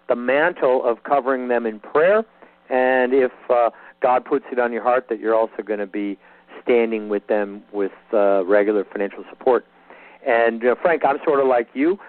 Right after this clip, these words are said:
Over the years, a number of people have, have offered to make, uh, contributions to my ministry. Have author, they've even offered to tithe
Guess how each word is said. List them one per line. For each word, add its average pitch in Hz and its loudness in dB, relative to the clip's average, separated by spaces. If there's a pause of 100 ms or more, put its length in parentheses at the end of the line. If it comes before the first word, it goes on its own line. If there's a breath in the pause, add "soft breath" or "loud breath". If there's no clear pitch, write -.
(160 loud breath)
Over 123 0
the 117 -8
years, 123 -2
a 123 -2
number 123 0
of 113 -6
people 123 -2
have, 113 -6 (540 loud breath)
have 120 -2
offered 120 0
to 139 -2
make, 123 0 (520 loud breath)
uh, 117 2
contributions 135 -4 (180)
to 139 -8
my 127 2
ministry. 131 -2
Have 127 0
author, 117 2 (280 loud breath)
they've 117 0
even 123 -6
offered 120 0
to - -10
tithe 123 2